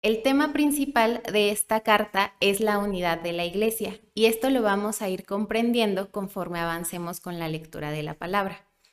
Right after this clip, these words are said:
El título de este devocional es Conociendo el amor.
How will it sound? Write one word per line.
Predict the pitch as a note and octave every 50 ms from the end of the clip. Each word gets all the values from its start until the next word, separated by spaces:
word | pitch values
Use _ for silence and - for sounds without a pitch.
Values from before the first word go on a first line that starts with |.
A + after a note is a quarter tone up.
| _ _ _ _ _ _ _ _ _ _ _ -
El | G#3 G#3 G#3 G#3 G#3 G#3 G#3 G#3 G#3 -
título | B3+ C4+ C4+ D4+ D4+ D4+ C#4
de | A#3+ G#3+ G3+
este | G#3+ - - A3
devocional | A3 A3 A3 G#3+ G#3+ G#3 - A3+ G#3 G#3 G#3 G#3 G#3 -
es | - F#3+ F#3+ G#3 G3+ -
Conociendo | - - G#3 G#3 F#3+ F#3 F#3+ - - F#3 F3 F3+ F3+ F3
el | F3 F3
amor. | F3+ G#3 G#3+ A3+ A3+ -